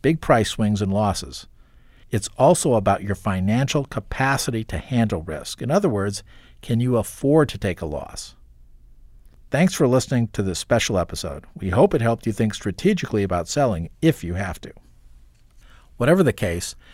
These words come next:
it's always wise to remember the value of maintaining a diversified portfolio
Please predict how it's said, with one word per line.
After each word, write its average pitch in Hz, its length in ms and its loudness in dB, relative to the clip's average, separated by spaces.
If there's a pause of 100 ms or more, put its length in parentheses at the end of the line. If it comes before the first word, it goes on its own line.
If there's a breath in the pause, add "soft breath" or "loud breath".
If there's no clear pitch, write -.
(220 loud breath)
it's 107 280 -2
always 156 440 4
wise 123 300 2
to - 120 -6
remember 107 360 0
the 87 140 -4
value 113 500 2
of 82 120 -8
maintaining 127 560 -4
a 82 60 -2
diversified 135 720 -2
portfolio 101 720 0